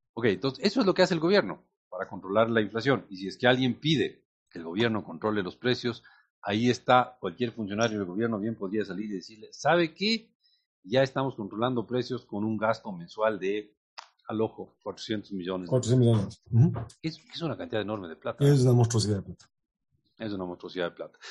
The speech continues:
Speaker 1: Entonces, el hecho final es que el gobierno ya está haciendo cosas para controlar el aumento de los precios. Em,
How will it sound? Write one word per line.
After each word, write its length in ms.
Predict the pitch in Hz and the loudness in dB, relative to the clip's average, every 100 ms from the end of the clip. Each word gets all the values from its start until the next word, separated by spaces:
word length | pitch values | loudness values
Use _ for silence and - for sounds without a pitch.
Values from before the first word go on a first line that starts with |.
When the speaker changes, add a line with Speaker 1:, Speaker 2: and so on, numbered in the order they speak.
| - | -8
Speaker 1:
Entonces, 340 | 175 185 160 | 0 2 4
el 140 | 135 | 4
hecho 200 | 185 190 | 2 2
final 260 | 156 160 180 | -2 2 2
es 120 | 180 | 2
que 80 | - | -2
el 60 | 107 | -2
gobierno 400 | 107 131 151 131 | 0 0 2 0
ya 180 | 107 131 | 2 0
está 200 | 131 117 | -2 -6
haciendo 460 | - 135 135 110 | -8 -8 -8 -10
cosas 480 | - 170 165 165 - | -2 -2 0 -4 -4
para 340 | - 95 98 - | -2 0 0 -4
controlar 840 | 90 85 85 78 85 131 139 135 _ _ _ _ _ _ | -14 -16 -20 -12 2 4 4 0 _ _ _ _ _ _
el 280 | 110 113 - | -4 -4 -4
aumento 680 | 95 85 85 95 98 92 92 | -4 -4 -6 -6 -6 -6 -8
de 100 | 82 | -8
los 140 | - | -14
precios. 540 | - 95 87 117 135 _ _ _ _ _ _ _ - | -8 -6 -4 -6 -6 _ _ _ _ _ _ _ -6
Em, 600 | 113 113 113 110 117 - | 0 2 2 2 -2 -6